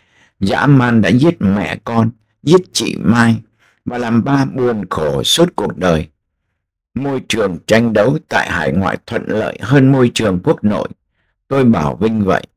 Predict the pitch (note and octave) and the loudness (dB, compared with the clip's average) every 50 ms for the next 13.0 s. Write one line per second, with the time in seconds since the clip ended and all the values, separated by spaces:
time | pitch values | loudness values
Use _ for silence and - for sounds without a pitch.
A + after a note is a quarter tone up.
0 | _ _ _ _ _ _ _ _ _ _ _ C#3 D3 D3+ D#3 C#3+ C3 C3 D3 D3+ | _ _ _ _ _ _ _ _ _ _ _ 0 2 4 4 4 4 4 2 0
1 | D3+ - E2 - - - F#2+ G2+ G#2 G2+ F2+ - - - - A2 A2 A#2+ C3+ D3+ | 0 -2 -8 -8 -6 -4 -2 -2 -2 -2 -4 -4 -2 0 0 2 2 2 2 4
2 | D#3 C#3+ B2+ B2+ B2 B2 B2 - _ _ _ _ _ _ _ - G2 G#2+ G#2 - | 4 4 4 4 2 0 -2 -6 _ _ _ _ _ _ _ -12 -10 -8 -8 -8
3 | - - G#2 C3+ D3+ - - - F#2 G#2 A#2 D3+ E3 - - A#2 - - - C2+ | -6 -4 -2 0 0 -2 -2 -2 -2 -2 0 -2 -2 -2 -4 -4 -4 -2 -2 -4
4 | E2 F2+ G#2+ - - - G#2 A2+ B2 A#2 A2+ A2+ - _ _ - G#2+ A2+ A2 F#2 | -4 -4 -4 -4 -6 -6 -4 -2 -2 -2 -2 -4 -10 _ _ -8 -6 -4 -4 -4
5 | E2 E2 D#2+ E2+ E2+ - - - F2+ G2+ G2 F#2 F#2+ _ _ _ _ _ _ _ | -4 -6 -6 -4 -4 -4 -6 -6 -4 -4 -4 -4 -6 _ _ _ _ _ _ _
6 | _ _ _ _ _ _ _ _ _ _ _ _ - D#3+ E3+ F3+ D#3+ D3+ C#3+ C3 | _ _ _ _ _ _ _ _ _ _ _ _ 2 4 6 6 6 6 6 6
7 | A2+ A2 G#2+ G2 F2+ - - B2 A#2+ B2 A#2 A#2 - _ _ _ _ _ _ _ | 4 4 2 2 0 -2 -2 -2 -2 0 0 -2 -4 _ _ _ _ _ _ _
8 | - A2+ B2 A2+ G#2+ A#2 A2+ A2 G#2+ G#2+ G#2+ G#2+ G#2 G2+ G2+ _ _ _ _ _ | -12 -8 -8 -6 -4 -4 -4 -4 -2 -2 -2 -2 -2 -4 -8 _ _ _ _ _
9 | _ - D#3+ D#3 - - - - G#2 G2+ - - - A#2+ A2+ G#2+ G2+ F2 F2 F2 | _ -6 -6 -4 -2 0 0 2 2 0 -2 -2 0 0 0 0 0 -4 -6 -8
10 | E2+ F2 _ _ _ - - A#2 - - - - D#2+ G#2+ C3 B2+ A#2+ A2+ A2+ _ | -10 -14 _ _ _ -12 -8 -6 -6 -6 -8 -10 -8 -6 -4 -4 -4 -4 -6 _
11 | _ _ _ _ _ _ _ _ - - C#3 C#3 B2+ A2+ - D2 D2 - - - | _ _ _ _ _ _ _ _ -4 -2 -2 -2 -2 -4 -8 -8 -8 -6 -4 -4
12 | - - G2 B2+ - - - A2 G#2+ G#2 F2+ - - - - A2+ A#2 A2+ A2 G#2 | -2 -2 -2 -2 -4 -4 -6 -4 -4 -4 -6 -8 -10 -10 -8 -6 -4 -4 -4 -6